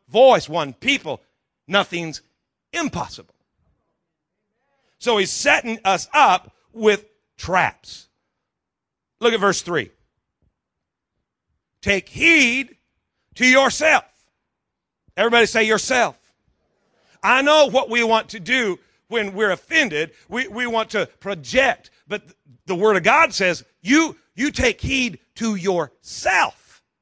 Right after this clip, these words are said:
You take, you take heed to yourself. Now, please don't tell yourself, "Well, I can't be offended." See, I've, I've been in, that's a trap too. 'Cause I've been in that place where I thought, "Well, I just can't be offended. I choose not to be offended."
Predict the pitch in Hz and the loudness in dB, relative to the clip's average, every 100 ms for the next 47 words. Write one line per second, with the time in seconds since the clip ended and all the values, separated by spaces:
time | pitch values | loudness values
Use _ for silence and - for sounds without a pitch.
0 | _ _ _ _ _ _ _ _ _ _ | _ _ _ _ _ _ _ _ _ _
1 | _ - 262 285 254 - _ 202 285 247 | _ -4 -2 0 -4 -6 _ -4 -4 -2
2 | 247 208 - 311 302 226 - - 254 247 | -2 -4 -2 0 2 0 -6 -6 -2 0
3 | 240 - - 220 - 226 330 269 - _ | -2 -6 -6 -6 -6 -4 -2 -2 -6 _
4 | - 254 294 - 320 330 185 - 156 147 | -4 -2 -2 -2 -2 -4 -6 -8 -6 -6
5 | - _ 156 135 - _ - 190 208 185 | -8 _ -6 -6 -6 _ -2 0 0 -6
6 | 185 110 147 185 - 110 _ _ _ _ | -14 -12 -12 -12 -14 -20 _ _ _ _
7 | _ - 165 226 185 254 180 165 196 170 | _ -2 0 0 2 0 0 -2 -2 -2
8 | 156 226 269 165 - 175 185 - 277 226 | 0 0 0 -6 -4 -2 -2 -6 -10 -10
9 | _ _ _ _ _ _ _ _ _ _ | _ _ _ _ _ _ _ _ _ _
10 | _ 190 190 233 233 208 180 147 165 175 | _ 0 2 4 2 0 -2 -4 -4 -6
11 | 156 190 170 160 170 143 123 139 123 131 | -4 -2 0 0 -2 -8 -4 -4 -4 -6
12 | 110 110 107 101 170 180 123 - 104 117 | -12 -20 -20 -20 -16 -10 -10 -10 -16 -14
13 | 101 117 107 196 151 | -14 -16 -16 -14 -16